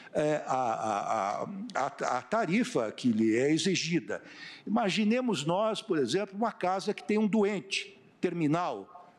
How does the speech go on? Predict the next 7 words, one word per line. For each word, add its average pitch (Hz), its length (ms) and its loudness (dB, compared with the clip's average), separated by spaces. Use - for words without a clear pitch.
com 165 120 0
aparelhos 165 600 0
ligados, 147 840 -2
eh, 135 260 2
para 156 420 -2
poder 143 360 0
sobreviver, 135 800 0